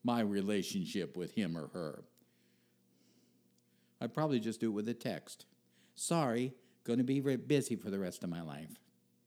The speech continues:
Have a nice day."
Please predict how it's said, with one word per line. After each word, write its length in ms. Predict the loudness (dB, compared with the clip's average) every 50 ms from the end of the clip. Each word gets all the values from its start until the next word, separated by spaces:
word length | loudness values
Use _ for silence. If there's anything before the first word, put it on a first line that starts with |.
| _ _ _ _ _ _ _ _ _ _ _ _ _ _ _ _ _ _ _ _ _ _ _ -16
Have 100 | -10 -8
a 60 | -6
nice 260 | -6 -6 -6 -8 -10
day." 540 | -10 -10 -8 -8 -8 -10 -12 -16 -18 -20